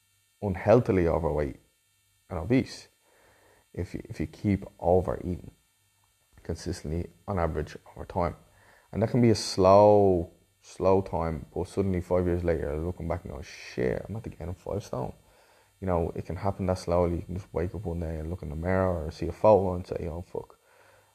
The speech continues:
I'm five." Or the doctor might say it to you. You never know. Um, but, as I said, protein, yes, extremely, uh, important in your diet, especially if you're looking to lose weight.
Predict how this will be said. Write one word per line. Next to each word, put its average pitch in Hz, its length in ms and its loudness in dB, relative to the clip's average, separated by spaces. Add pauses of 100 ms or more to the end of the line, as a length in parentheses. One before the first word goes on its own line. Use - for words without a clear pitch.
(120)
I'm - 80 -14
five." 90 600 2 (280)
Or 101 160 2
the 98 80 2
doctor 98 280 6
might 92 200 0
say 71 160 -4
it 76 80 -8
to - 80 -16
you. - 60 -18 (160)
You 92 80 -8
never 78 180 -4
know. 76 160 -8 (640)
Um, 107 440 6 (100)
but, 143 320 12 (220)
as 127 120 -6
I 123 60 2
said, 117 440 4 (640)
protein, 123 600 6 (880)
yes, 110 460 8 (180)
extremely, 110 680 0 (160)
uh, 87 480 2 (800)
important 98 680 2
in 107 140 -2
your 98 100 4
diet, 92 300 4
especially - 800 -2 (520)
if 110 120 -4
you're 107 100 6
looking 104 180 2
to 98 80 -4
lose 90 240 2
weight. 78 220 0